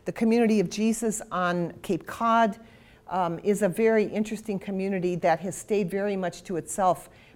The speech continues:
but is a large and influential community in certain circles, especially in church music and in liturgy,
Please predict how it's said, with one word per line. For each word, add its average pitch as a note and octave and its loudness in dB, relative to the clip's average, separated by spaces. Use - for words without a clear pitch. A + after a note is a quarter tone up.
but F#3 0
is F#3 2
a F#3+ 2
large F#3+ 4
and F3+ -2
influential F3+ -6
community E3 -6
in D#3+ -2
certain F#3+ -6
circles, F3+ -6
especially F3 -6
in D3 -6
church D#3+ -10
music E3+ -6
and D3 -8
in D3 -6
liturgy, E3 -4